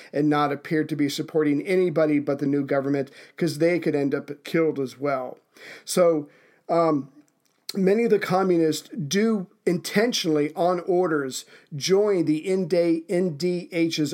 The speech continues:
army or militia because, one, they're trying to conceal their true leanings, two, they're trying to get weapons and military training, so when the day does come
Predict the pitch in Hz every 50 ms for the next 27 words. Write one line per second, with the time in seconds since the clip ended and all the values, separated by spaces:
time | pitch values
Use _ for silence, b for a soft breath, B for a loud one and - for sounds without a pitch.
0 | - - 185 170 175 180 175 160 151 151 165 156 156 147 147 147 139 151 170 175
1 | - - 151 135 120 107 110 - b b b b 185 165 - 175 160 135 135 143
2 | 143 160 170 185 196 196 180 165 160 - - 165 156 151 156 156 156 - - 156
3 | 143 143 - - 160 160 160 156 143 143 147 143 135 135 - - - - 165 156
4 | 151 147 156 165 170 165 156 147 139 139 - - B B B B B B - -
5 | - 240 277 277 247 190 190 180 156 - - 185 175 175 165 160 151 160 156 156
6 | 151 160 160 156 170 165 156 143 - - - 190 180 190 208 208 185 180 190 202
7 | 190 175 156 - 156 151 151 143 147 - 165 151 151 151 147 143 147 - 156 147
8 | 147 160 180 180 170 165 156 139 - 170 175 175 165 147 147 180 196 196 - -
9 | - - 175 170 160 151 143 135